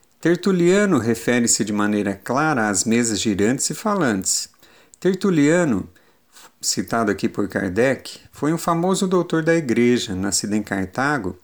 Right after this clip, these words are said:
que viveu nos anos cento e sessenta a duzentos e quarenta da nossa época. E Kardec continua. Este fenômeno entreteve durante algum tempo a curiosidade dos salões,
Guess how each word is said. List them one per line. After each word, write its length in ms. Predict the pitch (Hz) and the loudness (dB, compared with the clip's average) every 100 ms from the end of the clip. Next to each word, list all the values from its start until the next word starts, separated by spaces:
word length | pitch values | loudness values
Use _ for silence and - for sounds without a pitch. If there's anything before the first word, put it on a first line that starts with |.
| - - _ - | -20 -20 _ -6
que 100 | 170 | 0
viveu 380 | 170 151 160 | 0 2 2
nos 240 | 156 151 131 | 4 2 2
anos 340 | 139 135 131 | 2 2 0
cento 220 | - 151 | 0 0
e 40 | - | 0
sessenta 520 | 120 - 151 156 160 | 0 0 0 -2 -2
a 20 | |
duzentos 560 | 139 123 131 131 120 113 | -2 -2 -2 -4 -4 -8
e 60 | |
quarenta 500 | 110 98 95 113 - | -4 -4 -2 -2 -4
da 100 | 120 | -6
nossa 360 | 127 127 - 143 | -4 -4 -6 -6
época. 400 | 101 - - - _ _ _ _ _ _ _ 175 | -8 -10 -16 -20 _ _ _ _ _ _ _ -8
E 40 | |
Kardec 440 | 190 185 180 - | -2 0 0 -2
continua. 680 | - 175 - 160 113 95 90 - _ _ _ _ _ _ | -4 -6 -4 -2 -2 -4 -8 -18 _ _ _ _ _ _
Este 200 | 254 - | -2 -2
fenômeno 560 | 196 147 135 147 123 104 | -2 0 2 2 2 2
entreteve 600 | 117 113 104 - 123 110 | 0 0 -2 0 0 2
durante 400 | 98 98 101 - | 0 0 0 0
algum 200 | 101 101 | -2 -2
tempo 520 | 87 110 123 117 - - - _ - | -2 0 0 -2 -10 -20 -20 _ -6
a 80 | 127 | -4
curiosidade 760 | 147 147 147 127 113 120 107 | 0 2 4 2 0 0 0
dos 180 | 95 92 | -2 -2
salões, 640 | 110 101 95 98 104 - | -2 -2 0 -2 -4 -8